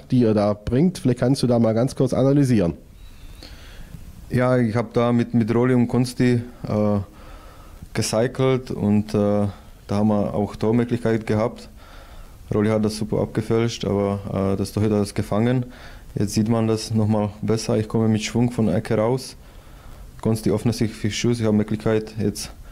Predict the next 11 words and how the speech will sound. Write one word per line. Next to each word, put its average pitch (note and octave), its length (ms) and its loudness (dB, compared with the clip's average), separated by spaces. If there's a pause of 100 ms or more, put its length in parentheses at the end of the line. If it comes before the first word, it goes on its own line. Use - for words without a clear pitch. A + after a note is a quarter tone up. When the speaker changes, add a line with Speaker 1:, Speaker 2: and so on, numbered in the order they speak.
(260)
Speaker 2:
in G#2 120 4
diesem A2 220 4
Moment G#2+ 320 2
kann G#2+ 160 4
ich G#2 120 0
die G2+ 220 2
Scheibe A2 340 2
nochmal, G#2+ 680 4
äh, G2 60 0
zum G#2 200 2
Slava A#2 480 0